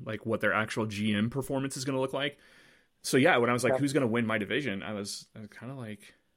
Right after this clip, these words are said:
Speaker 1: "Jess, probably." I mean, I, I have a hard time picking myself because, uh, I'm just eternally pessimistic about these sorts of things, and I know I'm gonna do something dumb and run out of cap space, you know, with two weeks to go in the season. So.
Speaker 2: <laughs>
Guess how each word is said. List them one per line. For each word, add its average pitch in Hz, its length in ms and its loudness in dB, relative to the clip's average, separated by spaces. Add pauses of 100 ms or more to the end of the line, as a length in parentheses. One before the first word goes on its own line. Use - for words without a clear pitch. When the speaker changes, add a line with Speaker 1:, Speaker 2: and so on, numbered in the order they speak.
(580)
Speaker 1:
"Jess, - 440 -6 (260)
probably." 127 500 -2
I 110 120 0
mean, 110 100 4
I, 113 180 4
I 120 40 8
have 135 100 8
a 127 40 8
hard 120 140 6
time 120 140 -2
picking 107 240 -4
myself 104 460 -2
because, - 460 -6 (640)
uh, 101 340 -10
I'm 107 260 -6 (120)
just - 220 -10
eternally 104 400 -2
pessimistic 107 680 -6
about 143 220 -4
these 151 140 -6
sorts 151 220 -6
of 160 80 -10
things, 156 340 -6
and 110 140 -4
I 104 60 0
know 107 180 0
I'm 110 80 -2
gonna 107 140 -2
do 104 100 -4
something 104 320 -6
dumb 101 240 -2
and 104 120 -4
run 98 120 -2
out 95 120 -4
of 95 60 -6
cap 95 240 -4
space, - 480 -8 (100)
you 95 100 -10
know, 90 80 -10
with 98 160 -14
two - 160 -6
weeks 95 200 -10
to - 60 -20
go 85 120 -12
in 64 60 -14
the 69 60 -14
season. - 380 -14
So. - 300 -10 (280)
Speaker 2:
<laughs> 180 40 4